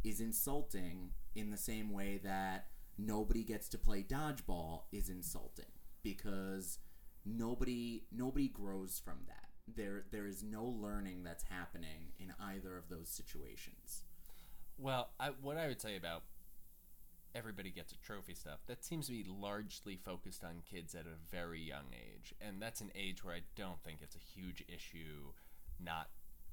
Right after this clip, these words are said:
Speaker 2: you know, just to, like, celebrate kids participating in something, right? That, like, as you, as they grow up and start differentiating themselves, like, I think it's totally, I, I,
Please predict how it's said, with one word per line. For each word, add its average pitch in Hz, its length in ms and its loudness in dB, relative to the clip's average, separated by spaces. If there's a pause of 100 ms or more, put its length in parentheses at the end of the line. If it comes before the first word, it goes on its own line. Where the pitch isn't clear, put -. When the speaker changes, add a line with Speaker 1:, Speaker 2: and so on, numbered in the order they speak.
(280)
Speaker 2:
you 240 120 0
know, 131 100 2
just 131 280 -4
to, 131 80 0
like, 117 200 -2 (540)
celebrate 117 560 -2
kids 104 200 -6
participating 87 880 -6
in 71 60 -8
something, - 400 -8 (240)
right? 110 320 0
That, 131 140 0
like, 135 160 0 (200)
as 147 200 0
you, 147 80 0 (200)
as 131 180 0
they 131 120 0
grow 131 340 6
up 120 360 2 (440)
and 104 460 -2
start 104 320 -2
differentiating 113 720 -4
themselves, 123 580 -2
like, 101 160 -4 (920)
I 120 100 0
think 110 320 -4
it's - 480 -4 (540)
totally, 117 580 2 (220)
I, 139 160 0
I, 143 80 6